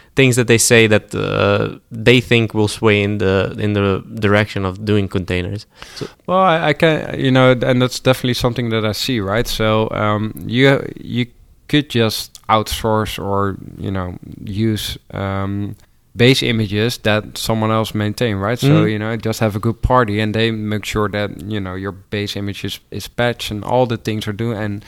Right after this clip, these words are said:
Speaker 2: you know, it's kind of a hot swapping. Um,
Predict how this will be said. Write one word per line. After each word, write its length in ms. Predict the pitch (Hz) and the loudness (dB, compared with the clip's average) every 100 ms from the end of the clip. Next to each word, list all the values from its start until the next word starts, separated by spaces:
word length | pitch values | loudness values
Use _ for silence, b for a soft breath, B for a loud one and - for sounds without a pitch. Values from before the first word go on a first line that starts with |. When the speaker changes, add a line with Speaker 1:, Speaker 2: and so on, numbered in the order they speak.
| B B - | B B -8
Speaker 2:
you 60 | |
know, 220 | 104 98 90 | -4 -4 -4
it's 180 | 98 | -8
kind 300 | - - 123 | -10 -2 0
of 80 | 113 | 0
a 60 | 101 | -2
hot 220 | 85 104 | -4 -6
swapping. 380 | - 123 - - - b b b b b - | -6 -8 -8 -12 -12 b b b b b -16
Um, 640 | 98 98 101 101 101 101 | -8 -6 -4 -6 -6 -8